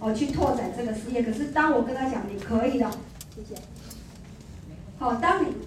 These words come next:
你可以的，你绝对可以的，结果果不其然，当月成交了三个，哈，所以你不要去怀疑你会不会，只是迟早而已，哈。然后单纯的相信胜过复杂的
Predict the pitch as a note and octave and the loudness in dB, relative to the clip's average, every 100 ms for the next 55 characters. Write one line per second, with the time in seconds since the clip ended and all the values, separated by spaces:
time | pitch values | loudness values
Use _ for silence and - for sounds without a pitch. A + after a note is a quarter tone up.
0 | - B3 B3 C#4 C4+ E4 A3+ A3 A3 A#3+ | -4 2 4 6 6 6 6 4 4 10
1 | B3 F4 D#4 - - A#3+ C4 A3+ G3+ G3 | 12 12 10 8 6 6 6 4 2 2
2 | A#3+ B3 - - A3 A#3+ C#4 A#3+ A3+ - | 4 6 4 2 -2 0 0 2 2 0
3 | - - C4 B3+ C4 B3 - A3 G#3 A#3 | -4 -8 -4 -4 0 0 0 -2 0 0
4 | A3 G#3 A#3 G#3 G#3 G3 - - A#3 G3+ | 0 -2 -6 -6 -6 -6 -8 -2 -2 0
5 | D4 D#4 A#3 - C4+ A#3+ B3+ A#3 G#3+ G#3+ | 4 4 4 2 2 2 0 -4 -4 -4
6 | A3+ G3 F3+ F3+ - - - - C4 A#3 | -2 -2 -4 -8 -10 -16 -16 -8 -4 -2
7 | F#3+ A3 A#3 - - - G#3+ C#4 - A3 | -2 -4 -4 -4 -10 -10 -8 -6 -6 -2
8 | A3+ B3 A#3+ F#3 F#3+ G3+ A3+ G#3 G#3+ B3 | -2 0 -2 -4 -4 -4 -2 -2 -2 -2
9 | - - A3+ D4 D4 D4+ D#4 D4+ G#3 G3+ | -4 -10 -2 0 2 4 4 2 0 -2
10 | - A#3 A#3+ C4 - - - D#4+ C#4+ B3+ | -4 -2 -2 -2 -4 -4 -4 0 2 4
11 | C4 A#3 C#4 A3+ G#3 F#3+ | 4 4 0 -2 -2 -4